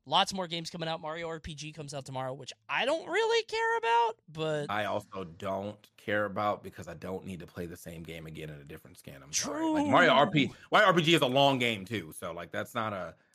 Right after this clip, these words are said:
Speaker 1: Is it?
Speaker 2: you know, it's, it's long enough, like,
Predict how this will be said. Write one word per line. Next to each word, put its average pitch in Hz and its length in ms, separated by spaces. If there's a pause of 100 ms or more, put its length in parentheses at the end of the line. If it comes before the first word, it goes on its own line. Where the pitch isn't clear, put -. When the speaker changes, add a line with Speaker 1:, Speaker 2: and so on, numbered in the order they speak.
Speaker 1:
Is 151 220
it? 392 140 (100)
Speaker 2:
you 107 80
know, 76 220 (480)
it's, 226 260
it's 226 160
long 262 240
enough, 165 340 (280)
like, 110 260